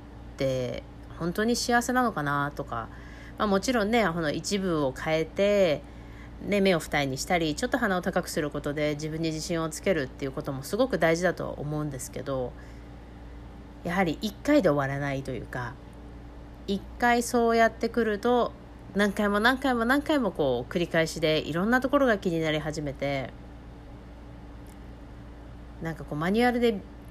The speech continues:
きれいにしていくっていうことをしなくなってくるっていう、こう人間の何なんですかね、こう見ててすごく矛盾を感じた時期があって、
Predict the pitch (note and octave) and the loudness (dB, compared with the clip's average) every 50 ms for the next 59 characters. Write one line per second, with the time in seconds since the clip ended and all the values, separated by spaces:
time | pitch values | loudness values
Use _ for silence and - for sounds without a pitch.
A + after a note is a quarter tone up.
0 | - - - - - - - - A3 A#3 A3 F#3 D3+ D3 - - D#3 D3+ D3 - | -16 -16 -16 -16 -16 -8 -4 2 4 4 4 4 2 0 -2 -2 -2 -2 -2 -4
1 | D#3+ D#3 D3+ - - C#3 B2+ - C3+ B2+ - C#3+ C3+ B2+ B2 B2+ - B2 - - | -6 -6 -6 -6 -6 -6 -6 -4 -6 -6 -4 -4 -4 -4 -4 -6 -8 -10 -12 -12
2 | - - - - D3 C#3+ - - - G3 A3 A3+ - A#3+ B3 B3 B3 - - - | -14 -14 -10 -8 -6 -4 -2 0 2 2 2 2 2 2 2 2 0 -2 -4 -4
3 | C3+ - G2 A#2+ E3 G3 - - - - - - - - - - - - - - | -4 -4 -4 -6 -6 -6 -8 -10 -16 -16 -16 -14 -14 -14 -14 -16 -16 -16 -16 -16
4 | - - - - - - - - - - - - - - - - - - - - | -16 -16 -16 -16 -16 -16 -16 -16 -16 -16 -16 -14 -14 -14 -14 -14 -16 -16 -16 -16
5 | - - - D#3+ D#3+ D#3 D3+ D3+ D3 - D#3+ D3+ D3+ D#3 F3 F#3 F#3+ G3 G3+ G3 | -10 -2 -2 0 0 2 0 -2 -2 -2 -2 -2 0 2 2 2 2 4 4 4
6 | G3 F#3+ F#3 F3 E3+ E3 D#3+ - - - - - - - - - - - - - | 4 4 2 2 2 0 -2 -4 -8 -12 -14 -14 -14 -14 -16 -16 -16 -16 -16 -14
7 | - - C#3 C#3 F3 A3+ C4 C#4+ A#3+ G#3+ F3 E3+ - - - C#3+ C#3 D3+ D#3 D#3 | -10 -8 -6 -4 -2 0 0 0 2 2 2 0 0 -4 -6 -4 0 2 2 2
8 | D3+ C#3+ - - C#3+ C3 B2+ B2 A2 - - - - - D#3+ E3+ G3 G#3+ C4 A#3+ | 2 0 -2 -4 -4 -2 -2 -2 -2 -4 -8 -12 -12 -8 -2 -2 0 2 2 2
9 | - - D3+ D3 - - - G#3 A3 - F3+ D#3+ D#3+ D#3+ F#3 A3+ A#3 A3+ A3+ A#3+ | 2 2 0 0 -2 -2 -2 -2 -2 0 0 0 0 0 2 2 2 2 2 2
10 | B3 A#3+ A#3 A3+ A#3 A#3+ A#3 A#3 B3 G#3+ A3+ D#3 D3+ C3 - - - - C#3+ C#3 | 2 2 2 2 2 2 4 4 2 2 2 4 4 2 2 0 0 2 2 2
11 | B2+ - - | 2 2 -2